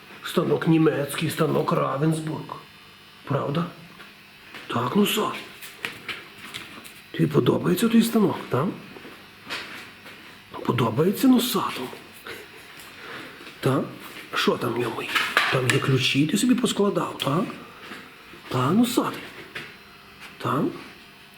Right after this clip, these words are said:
Чуєш рідне желізо німецьке, так? Носатий. Ну що, носатий? Ти чемний? Ти зато заслужив сирок. Розкажи, розкажи, е, я чув, що ти собі знайшов подружку нову,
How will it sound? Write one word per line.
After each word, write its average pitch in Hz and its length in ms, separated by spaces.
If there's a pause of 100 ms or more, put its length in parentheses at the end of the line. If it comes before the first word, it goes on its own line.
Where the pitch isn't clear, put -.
(420)
Чуєш 131 520
рідне 131 360
желізо 127 520
німецьке, 190 640
так? 143 320 (260)
Носатий. - 500 (300)
Ну 170 120
що, 147 260
носатий? - 540 (640)
Ти 143 120
чемний? 151 540 (600)
Ти 151 140
зато 131 240
заслужив 120 500
сирок. 113 600 (1800)
Розкажи, 170 540 (440)
розкажи, 196 500 (720)
е, 160 200
я 220 120
чув, 254 180
що - 100
ти 240 60
собі 240 160
знайшов 226 360
подружку 196 520
нову, 104 400